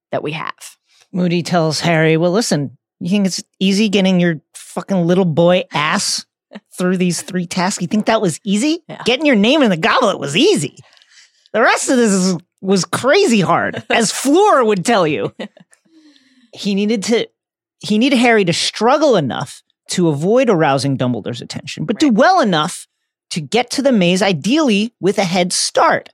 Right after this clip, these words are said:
Speaker 2: And then once you're in the maze, hey, he did some extra stuff there as well. We'll find out more about that in a bit.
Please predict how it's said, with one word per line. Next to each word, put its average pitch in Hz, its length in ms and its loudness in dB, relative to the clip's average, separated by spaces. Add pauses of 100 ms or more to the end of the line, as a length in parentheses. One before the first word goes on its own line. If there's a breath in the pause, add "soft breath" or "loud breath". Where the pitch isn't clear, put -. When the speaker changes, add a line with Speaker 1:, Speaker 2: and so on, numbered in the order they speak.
(260)
Speaker 2:
And 196 120 2
then 285 120 4
once 294 200 2
you're 262 100 4
in 240 60 2
the 240 60 2
maze, 277 300 2
hey, 247 400 0
he 135 180 -8
did 139 200 -4
some 147 160 -4
extra 147 240 -4
stuff - 280 -2
there 151 160 0
as 170 120 -2
well. - 340 0
We'll 147 140 -8
find 147 240 -6
out 147 100 -4
more 160 140 -4
about 160 220 -4
that 175 120 0
in 190 100 -2
a 233 40 -2
bit. 254 280 0